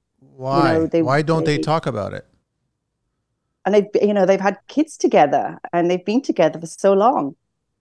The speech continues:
Speaker 2: because it's, it's all the stuff gets in the way, and they're so,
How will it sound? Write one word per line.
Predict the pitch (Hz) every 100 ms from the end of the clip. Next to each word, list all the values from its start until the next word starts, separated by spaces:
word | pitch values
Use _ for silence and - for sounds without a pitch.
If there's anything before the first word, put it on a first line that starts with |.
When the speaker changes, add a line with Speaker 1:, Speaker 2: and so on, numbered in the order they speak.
| -
Speaker 2:
because | 165 190 190
it's, | 214 214 - - - _ _
it's | 208 208 - -
all | 214 240
the | 240
stuff | - 269 -
gets | 240 196 214
in |
the | 202
way, | 190 254 302 165
and | 175
they're | 185
so, | - - 226 226 226